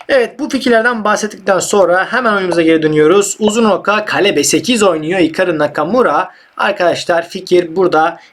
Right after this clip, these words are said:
at alır D dört aldıktan sonra B beş sürerek hemen şah kanadına ilerlemeye çalışmak. Bir tane fil B üç oynamış Ray Rapson ve at A beş geliyor Nakamura'dan. "Geliyorum." diyor vezir kanadından. "Hazır ol." diyor ama Ray Rapson "Sen de hazır ol." diyor ve hemen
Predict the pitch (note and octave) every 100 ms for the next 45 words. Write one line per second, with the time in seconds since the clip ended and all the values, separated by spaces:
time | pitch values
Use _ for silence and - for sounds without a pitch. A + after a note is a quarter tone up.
0 | _ F3+ G3 G3 E3+ F3 F3+ E3 D#3 D#3+
1 | F#3+ G3+ - F#3 C3 D#3+ F#3 - C3 C3
2 | F#3 E3 G3 G#3 _ _ - - F#3 -
3 | A#2+ A#2+ C#3 F3+ G3 - G3 F#3+ G3+ G3+
4 | - _ - C4 A#3+ A#3 A3+ A3 G#3+ A3+
5 | A3+ G#3+ G#3+ G#3 G#3+ G#3 A3 - A3 A3+
6 | A3+ - _ - D3+ - - - A3+ -
7 | - C3+ C3+ D#3 G#3 - C#3+ A#2+ A#2+ A#2
8 | B2 B2 - A#2+ F#3 A#3 A#2 C3 E3+ G#3+
9 | G#3 - - - A2+ A#3 D4 A3 C#3+ C3
10 | B2+ C#3 C3+ C3 C3+ C3+ B2 A2+ C#3 D3
11 | F3+ G#3+ C#4 G3 C#3 C#3 E3+ C#3+ C3 G3
12 | F3 D#3 C#3+ - E3+ E3 - F#3 F#3 D3+
13 | C#3+ C3+ C#3 B2+ D3 F3 B2+ - F#3+ D#3+
14 | G#3